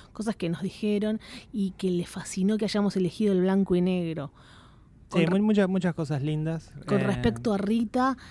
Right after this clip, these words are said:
Speaker 1: eh, también, y nos decían que allá también sigue pasando eso, pero bueno, como que a veces Argentina es, o se nota más, o es más fuerte,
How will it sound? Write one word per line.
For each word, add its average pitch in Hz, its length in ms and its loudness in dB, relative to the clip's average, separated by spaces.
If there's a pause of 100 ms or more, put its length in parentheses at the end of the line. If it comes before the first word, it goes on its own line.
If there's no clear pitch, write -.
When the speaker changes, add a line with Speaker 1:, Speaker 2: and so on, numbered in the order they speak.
(260)
Speaker 1:
eh, 180 540 -2
también, 202 420 2
y 190 80 4
nos 214 100 6
decían 262 220 2
que 233 80 0
allá 240 160 -2
también 214 440 2
sigue 190 280 0
pasando 185 540 0
eso, 180 280 0
pero 185 180 0
bueno, 175 200 0
como 165 180 -4
que 170 140 -8
a 170 100 -6
veces 196 220 -2
Argentina 190 600 -2
es, - 220 -8 (520)
o 170 100 -14
se 185 160 0
nota 190 320 2
más, 185 420 0
o 180 140 -4
es 175 60 0
más 175 180 -2
fuerte, 190 580 0